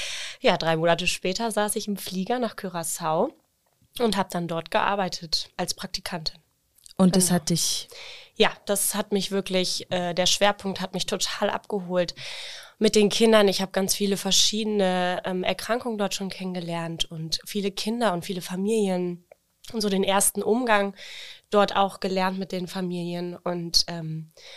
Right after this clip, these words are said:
Speaker 1: habe in die Boba-Therapie reingeschnuppert und tatsächlich auch schon, ohne es so zu wissen, in die Intensivtherapie.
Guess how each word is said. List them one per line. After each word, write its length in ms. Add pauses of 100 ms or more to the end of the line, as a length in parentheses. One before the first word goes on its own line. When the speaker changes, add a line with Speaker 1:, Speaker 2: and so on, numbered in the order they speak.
Speaker 1:
habe 240
in 80
die 80
Boba-Therapie 800
reingeschnuppert 880
und 200
tatsächlich 460
auch 100
schon, 300
ohne 280
es 140
so 80
zu 260
wissen, 300
in 200
die 60
Intensivtherapie. 1080